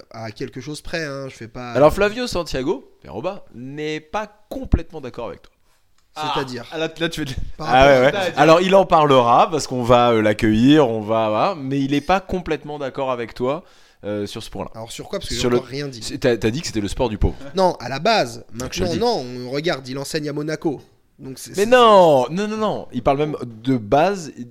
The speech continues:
Speaker 2: tu, tu dis là, et tu dis, tu, tu dis que là,
Speaker 1: Bah,
Speaker 2: c'est un sport de
Speaker 1: l'histoire
Speaker 2: pauvre. Et
Speaker 1: de
Speaker 2: tout. Il n'est
Speaker 1: Lutte à
Speaker 2: pas complètement, euh, d'accord
Speaker 1: L'histoire,
Speaker 2: avec
Speaker 1: c'est
Speaker 2: ça.
Speaker 1: que à la base, il y avait le jiu-jitsu brésilien qui était très cher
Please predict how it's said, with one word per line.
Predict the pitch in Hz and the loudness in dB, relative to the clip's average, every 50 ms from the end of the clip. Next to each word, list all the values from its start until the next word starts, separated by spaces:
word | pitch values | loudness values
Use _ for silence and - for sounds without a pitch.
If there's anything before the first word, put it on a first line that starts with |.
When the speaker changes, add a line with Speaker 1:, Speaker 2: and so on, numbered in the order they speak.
| 117 110 - | -18 -20 -20
Speaker 2:
tu, | - - 127 120 110 104 | -16 -14 -14 -14 -14 -14
tu | 101 - 135 | -14 -12 -12
dis | 120 120 123 120 | -10 -6 -6 -4
là, | 117 139 175 208 196 - | -4 -4 -6 -6 -8 -10
et | 113 110 | -10 -10
tu | - 127 123 | -10 -10 -10
dis, | 113 123 123 113 | -6 -6 -6 -6
tu, | 101 104 95 | -6 -8 -10
tu | - - 110 107 | -8 -8 -8 -6
dis | 117 139 131 | -6 -8 -8
que | - | -6
là, | 113 113 | -4 -4
Speaker 1:
Bah, | |
Speaker 2:
c'est | 107 104 104 | -4 -4 -6
un | 113 110 | -6 -6
sport | - - 131 120 | -4 -2 0 0
de | 117 | 0
Speaker 1:
l'histoire | 107 - - 135 - 233 220 | 0 0 2 4 4 4 4
Speaker 2:
pauvre. | 190 170 | 4 2
Et | |
Speaker 1:
de | 165 | 0
Speaker 2:
tout. | - 131 | 2 2
Il | |
n'est | 135 135 | 2 2
Speaker 1:
Lutte | 165 180 | 4 4
à | 190 202 | 2 2
Speaker 2:
pas | - | 0
complètement, | - 165 165 175 156 - 160 151 143 - - 143 143 147 151 147 139 127 | -4 -6 -6 -6 -4 -2 -2 -2 -2 -4 -6 -8 -6 -6 -4 -2 -4 -4
euh, | |
d'accord | 117 117 | -2 -2
Speaker 1:
L'histoire, | 113 110 113 117 | 0 2 4 4
Speaker 2:
avec | 117 107 101 | 4 2 0
Speaker 1:
c'est | - | -4
Speaker 2:
ça. | - | -4
Speaker 1:
que | - 156 147 - | -6 -6 -6 -6
à | 143 139 | -6 -6
la | 139 143 | -6 -4
base, | 143 175 185 175 139 | -4 -4 -4 -4 -6
il | 135 | -8
y | 127 | -10
avait | 123 127 | -10 -10
le | 123 | -12
jiu-jitsu | - 131 123 - - | -14 -16 -16 -16 -16
brésilien | 127 131 139 135 139 156 175 165 | -14 -12 -12 -12 -12 -12 -12 -12
qui | - - | -14 -14
était | 120 - 113 | -16 -16 -14
très | - - - 147 | -14 -10 -8 -8
cher | - - 156 147 135 | -8 -6 -8 -8 -10